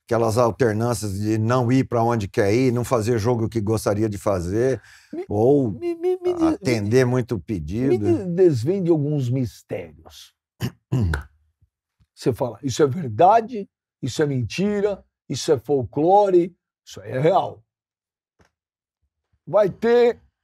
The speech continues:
Speaker 2: Corinthians e Palmeiras, mas é aquele jogo, é semifinal, é uma final, caceta. Você recebe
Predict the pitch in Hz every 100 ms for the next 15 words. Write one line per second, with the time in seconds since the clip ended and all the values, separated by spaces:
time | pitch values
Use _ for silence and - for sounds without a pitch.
0 | _ 196 185 202 220 165 190 143 190 -
1 | 170 135 135 117 95 - - _ _ -
2 | 151 160 139 170 - 196 156 104 175 160
3 | 135 - _ _ _ _ 156 - 175 139
4 | - 123 131 160 151 135 127 151 139 -
5 | 123 139 151 147 139 127 135 120 - 113
6 | - _ _ _ _ _ _ _ _ _
7 | _ _ _ _ _ _ _ _ _ _
8 | _ _ _ 311 - 381 277 147 - 190
9 | 175 123 123 104